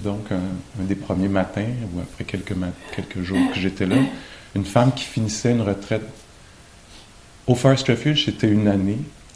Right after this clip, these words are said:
mais en fait, elle finissait trois ans de retraite intensive, tu sais, qu'elle avait fait, entre autres, ailleurs. Puis donc, euh, elle s'est arrêtée, puis elle a dit, « Ah, euh, tu sais, tu viens d'arriver, ça fait quelques jours,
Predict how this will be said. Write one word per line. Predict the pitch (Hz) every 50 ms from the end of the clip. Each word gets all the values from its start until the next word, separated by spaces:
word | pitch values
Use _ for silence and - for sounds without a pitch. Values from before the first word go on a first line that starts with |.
| - - - -
mais | 104 104
en | 98
fait, | 101 - - - -
elle | 110
finissait | - - 101 98 - 113
trois | - - - - 113 113 107 107 104 98
ans | 107 110
de | 110 101 98
retraite | 92 95 92 - - 101 -
intensive, | 104 98 95 101 95 95 - - - - -
tu | - - - -
sais, | - - - - - - - - - - - - - - - - - - - - - - - - - - -
qu'elle | - 87 85
avait | 85 90
fait, | 87 - - 101
entre | 92 - - - -
autres, | - - - -
ailleurs. | 98 98 101 92 90 90 87 - - - - - - - - - - - - - - - - - - -
Puis | - 104
donc, | 87 107 95 95 104 104 - -
euh, | 104 90 92 92 92 90 - 65 - - - - - - - - - -
elle | 98 -
s'est | - - - 104
arrêtée, | 92 90 87 - - 113 117
puis | 117 - 104
elle | 95 92
a |
dit, « | 92 92 90 98 104 107
Ah, | 110 113 113 110 104 95
euh, | 87 85 85 - - - - - - - - - - - - -
tu | -
sais, | -
tu | - - 101
viens | 98
d'arriver, | 98 98 90 90 92 101
ça | - -
fait | - 90
quelques | - 98 85 - - 98
jours, | 90 92 101 107 107 107 107 107